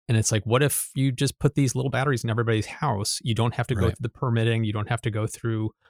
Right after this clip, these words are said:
Speaker 1: all the logistics of leasing land and all that kind of stuff. So you're just leaning into what's already out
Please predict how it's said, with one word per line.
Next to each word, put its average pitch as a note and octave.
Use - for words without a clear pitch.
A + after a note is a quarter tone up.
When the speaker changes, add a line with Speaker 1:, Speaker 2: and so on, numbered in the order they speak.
Speaker 1:
all A#2+
the A#2
logistics A2+
of G2
leasing A2
land A2
and G#2
all G#2
that A2+
kind A2+
of G#2
stuff. G#2
So -
you're G#2
just G#2+
leaning A#2+
into A2+
what's G#2
already A2+
out G#2